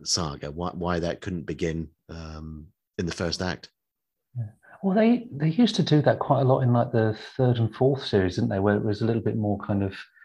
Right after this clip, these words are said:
Speaker 2: yeah, there'd be an opening sketch and then a
Speaker 1: Yeah.
Speaker 2: longer story.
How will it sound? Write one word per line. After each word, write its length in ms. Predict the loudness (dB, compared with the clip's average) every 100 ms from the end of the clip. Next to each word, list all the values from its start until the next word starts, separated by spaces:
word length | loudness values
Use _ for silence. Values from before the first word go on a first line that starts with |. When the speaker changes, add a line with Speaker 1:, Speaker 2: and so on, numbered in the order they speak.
| -20 -10 0
Speaker 2:
yeah, 140 | 2
there'd 180 | 2 2
be 80 | 4
an 80 | 4
opening 420 | 4 4 2 2
sketch 380 | 0 -2 -2 -4
and 100 | -2
then 120 | 0
a 100 | 4
Speaker 1:
Yeah. 120 | 4
Speaker 2:
longer 160 | 4 0
story. 680 | 2 2 2 0 -4 -10